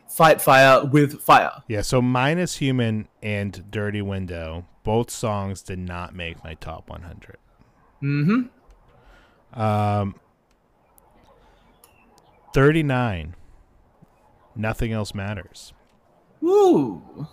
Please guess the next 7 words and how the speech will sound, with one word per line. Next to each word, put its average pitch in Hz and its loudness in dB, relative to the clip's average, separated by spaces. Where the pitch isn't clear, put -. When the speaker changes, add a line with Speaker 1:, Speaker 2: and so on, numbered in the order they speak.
Speaker 2:
Thirty-eight, 104 -2
Halo 123 -2
on 90 -6
Fire. 76 -14
Thirty-seven, 107 -4
Hardwired. 95 -4
Thirty-six, 127 -4